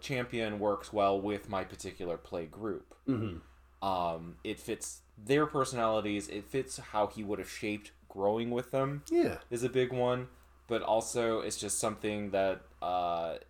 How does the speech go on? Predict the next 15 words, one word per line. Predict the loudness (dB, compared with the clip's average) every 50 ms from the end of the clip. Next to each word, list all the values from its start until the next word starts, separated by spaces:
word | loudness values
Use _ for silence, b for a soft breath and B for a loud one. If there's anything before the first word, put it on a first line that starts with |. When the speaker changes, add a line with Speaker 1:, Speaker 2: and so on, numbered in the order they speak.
| _ _ _ _ _ _ _ -16
Speaker 1:
for | -12 -10
storyline | -8 -2 0 2 2 4 4 2 2 0 -2 -4
reasons, | -6 -8 -8 -10 -12 -14
just | -14 -12 -8
makes | -8 -8 -8 -8 -12 -16 -14
way | -4 2 4 4 6 6
more | 4 0 -2
sense | -2 -4 -4 -4 -6 -8 -12
for | -6 -2 0 0 0 0
a | -2
Berserker | -4 -4 -4 -4 -4 -4 -4 -4 -4 -4
of | -4 -6
Joy | -6 -4 -2 -2 -2 -4 -6 -10 -14 -16 -10 -4
Speaker 2:
Very | 2 4 4 4
good. | 4 4 2 2 0 -2